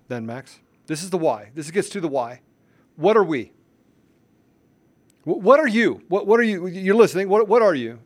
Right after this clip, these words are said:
I'm gonna tell you what you are. You ready? Not only right now are you a slave, but you're a acceptable casualty. You're an acceptable casualty of political warfare.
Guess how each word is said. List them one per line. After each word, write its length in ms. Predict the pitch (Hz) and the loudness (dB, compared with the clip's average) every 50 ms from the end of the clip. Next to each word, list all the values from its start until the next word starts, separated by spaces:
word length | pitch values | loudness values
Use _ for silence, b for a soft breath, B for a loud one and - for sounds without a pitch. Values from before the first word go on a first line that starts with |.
| _ | _
I'm 80 | 156 180 | -6 -2
gonna 120 | 214 202 | -2 -2
tell 160 | - - 220 214 | 0 2 2 2
you 100 | 196 160 | 4 2
what 100 | 156 147 | 0 -2
you 120 | 139 127 | -2 -2
are. 160 | 120 117 110 | -2 -4 -4
You 60 | 117 | -4
ready? 300 | 131 147 160 196 226 220 b b b b b b b - | -2 -2 -2 -2 -4 -10 b b b b b b b -2
Not 160 | 180 190 226 | 0 0 2
only 200 | 247 240 226 214 | 2 0 2 2
right 200 | 185 208 202 185 | 2 2 2 2
now 160 | 180 175 175 | 0 0 0
are 60 | 175 | 0
you 140 | 160 160 151 | 0 -2 -4
a 60 | 151 | -4
slave, 460 | - - - 143 120 113 113 131 - - - _ - - _ _ _ _ _ | -6 -6 -4 -4 -4 -4 -4 -6 -12 -18 -20 _ -20 -20 _ _ _ _ _
but 220 | _ 156 156 - - | _ -6 -4 -2 0
you're 300 | 175 180 175 175 170 - | 0 2 2 2 0 0
a 460 | 170 147 143 135 131 127 123 123 - _ _ _ _ - | -2 -2 -2 -2 -2 -4 -6 -8 -12 _ _ _ _ -8
acceptable 520 | 151 - - 196 190 156 156 165 143 147 | -6 -2 0 0 0 0 -2 -10 -12 -6
casualty. 480 | - 156 143 131 113 113 95 - - - _ _ _ _ _ _ _ _ _ _ _ _ _ _ _ _ _ | -4 -4 -4 -4 -4 -8 -14 -16 -20 -20 _ _ _ _ _ _ _ _ _ _ _ _ _ _ _ _ _
You're 200 | 147 190 220 202 | 2 2 4 4
an 60 | 170 | 2
acceptable 480 | 131 - - - 214 202 202 214 226 214 | -2 -4 0 0 0 0 -2 -4 -6 -2
casualty 560 | - 190 185 175 156 151 151 - 165 165 170 | 0 2 2 2 0 -4 -4 -2 -2 -2 0
of 280 | - 147 139 131 113 _ _ _ _ | -2 -2 -2 -4 -4 _ _ _ _
political 420 | - 165 160 170 160 151 165 151 131 | -6 -2 -2 -2 -2 -2 -4 -4 -4
warfare. 420 | 131 131 131 - 127 120 - | -4 -6 -6 -8 -14 -16 -16